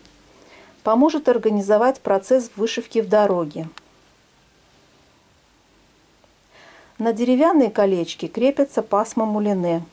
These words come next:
Если они длинные, то их концы спрячутся в кармашке.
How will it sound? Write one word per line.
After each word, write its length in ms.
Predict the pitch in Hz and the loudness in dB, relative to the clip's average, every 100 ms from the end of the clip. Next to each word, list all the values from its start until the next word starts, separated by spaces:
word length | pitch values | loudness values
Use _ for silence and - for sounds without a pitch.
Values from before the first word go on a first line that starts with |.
| _ _ _ _ _ _ _ _ _ _ _ _ _ _ _ _ _ _ _ _ _ _ | _ _ _ _ _ _ _ _ _ _ _ _ _ _ _ _ _ _ _ _ _ _
Если 320 | 196 233 - 202 | -2 -2 0 0
они 220 | 180 170 | 0 -2
длинные, 540 | 180 254 269 180 165 - _ _ _ _ _ | 0 2 2 0 -4 -10 _ _ _ _ _
то 100 | - | -4
их 140 | 277 294 | -4 -2
концы 340 | 226 220 294 | -2 -2 -6
спрячутся 540 | 302 226 254 - - 254 | -4 0 0 -2 -6 -6
в 80 | |
кармашке. 720 | - 233 202 165 165 - 180 | -2 -2 0 -2 -4 -12 -14